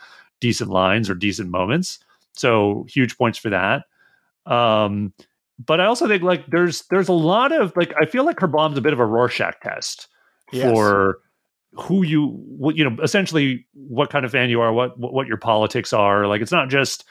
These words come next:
Speaker 1: it's not just the poli-, obvious political dilemma here, or you could argue mislead of sort of, it seems to be taking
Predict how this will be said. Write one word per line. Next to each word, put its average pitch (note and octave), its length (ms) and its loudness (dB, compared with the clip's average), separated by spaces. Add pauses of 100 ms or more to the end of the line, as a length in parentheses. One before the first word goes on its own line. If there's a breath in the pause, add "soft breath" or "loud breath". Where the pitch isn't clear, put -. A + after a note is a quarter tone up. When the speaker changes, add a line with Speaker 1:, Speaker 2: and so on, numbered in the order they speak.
(160 loud breath)
Speaker 1:
it's D#3+ 100 -8
not C4 140 0
just G3 140 -2
the E3+ 60 2
poli-, D#3 280 0
obvious C3+ 340 0
political A2+ 840 0 (600)
dilemma A2 520 2
here, F#2 360 -2
or F#2+ 320 -2
you A#2+ 140 -8
could G#2 100 -4
argue G2 240 -2
mislead F#2 580 -2
of F2+ 180 0
sort G2+ 180 -2
of, F#2 140 -4
it E2+ 100 -12
seems F#2+ 240 -6
to G#2 60 -12
be F#2 220 -2
taking G2 600 -2